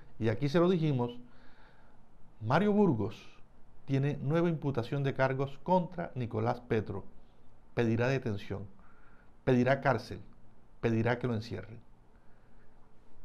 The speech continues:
Yo soy Amaury Pérez Banquet y me encuentro originando desde los estudios centrales de Editorial Torcasa, aquí,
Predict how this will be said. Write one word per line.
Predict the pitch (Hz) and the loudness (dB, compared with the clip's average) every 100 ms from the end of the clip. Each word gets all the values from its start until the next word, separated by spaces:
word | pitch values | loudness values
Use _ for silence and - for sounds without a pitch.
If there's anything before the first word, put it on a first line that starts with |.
| - - | -8 -2
Yo | 113 | 0
soy | 131 170 | 4 4
Amaury | 165 143 123 | 4 4 2
Pérez | 117 151 156 | 2 2 2
Banquet | 143 113 110 143 - - - - - - | 0 0 2 0 0 -14 -16 -16 -10 0
y | 143 | 4
me | 139 | 4
encuentro | 127 165 180 185 | 6 4 6 6
originando | 160 135 151 156 190 | 6 4 4 2 2
desde | 170 127 123 120 | 2 2 2 2
los | 117 | 2
estudios | 117 - 185 185 | -2 0 2 2
centrales | 143 117 151 156 123 117 | 0 2 4 4 2 -2
de | 113 | -2
Editorial | 123 135 127 131 160 | 0 0 2 2 4
Torcasa, | 160 139 143 139 165 165 - - - | 2 4 4 4 0 -2 -12 -10 -2
aquí, | 131 190 190 - | 0 4 2 0